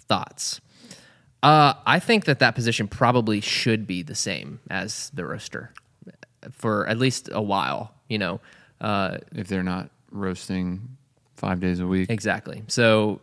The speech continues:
Speaker 1: um, or it should just be you as the G M. And I know that that is not a sexy answer,
Speaker 2: Mm-hmm.
Speaker 1: but
Speaker 2: Is that G M of the cafe, probably?
Speaker 1: I'm assuming so, yeah. Um, I, I see, I see why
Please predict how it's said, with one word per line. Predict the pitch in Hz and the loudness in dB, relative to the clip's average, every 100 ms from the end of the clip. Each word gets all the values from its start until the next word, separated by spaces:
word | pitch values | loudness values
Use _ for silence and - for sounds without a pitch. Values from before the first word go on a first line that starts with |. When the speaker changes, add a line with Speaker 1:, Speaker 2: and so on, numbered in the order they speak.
| _ | _
Speaker 1:
um, | 113 107 107 90 | 2 2 2 -2
or | 135 151 135 | 6 8 8
it | |
should | - 120 | 4 2
just | 117 113 | 0 2
be | 117 110 | 2 2
you | 110 107 127 131 110 - | 0 0 2 2 -2 -4
as | 104 | -4
the | 107 | -4
G | 101 110 | -4 -2
M. | 120 - | -2 -2
And | 98 | -2
I | 110 | 0
know | 110 110 107 | 2 2 2
that | 95 | 0
that | 101 - | -2 -2
is | 107 110 | -6 -4
not | 104 | -4
a | 104 | -4
sexy | - - 110 - 113 104 | -2 0 0 0 -4 -4
answer, | 107 - 131 135 - 123 | -4 0 0 0 -6 -16
Speaker 2:
Mm-hmm. | 143 | -10
Speaker 1:
but | 110 113 107 - - _ _ _ - | 2 4 6 2 -6 _ _ _ -6
Speaker 2:
Is | |
that | 127 117 | -4 -4
G | 113 110 | -2 0
M | 107 | 0
of | 104 156 | -2 -4
the | - | -8
cafe, | - 98 - 98 104 | -6 -6 -4 -4 -4
probably? | - 139 143 | -4 -2 2
Speaker 1:
I'm | 139 | 2
assuming | 156 120 110 110 | 2 0 0 0
so, | - 113 110 107 | 2 2 2 0
yeah. | 101 101 107 | -6 -6 -6
Um, | - 110 101 - _ _ - | -4 -4 -4 -8 _ _ 2
I, | 135 143 - - - - _ _ _ _ _ _ _ - | 4 4 0 -8 -14 -20 _ _ _ _ _ _ _ -2
I | 131 | 0
see, | - - 160 170 160 143 - _ _ _ _ _ _ _ _ _ _ _ _ _ _ _ - | 0 2 2 2 0 0 -4 _ _ _ _ _ _ _ _ _ _ _ _ _ _ _ 0
I | 131 | 2
see | 160 156 | 4 4
why | 123 107 110 110 110 117 127 135 | 2 0 0 2 2 2 2 -2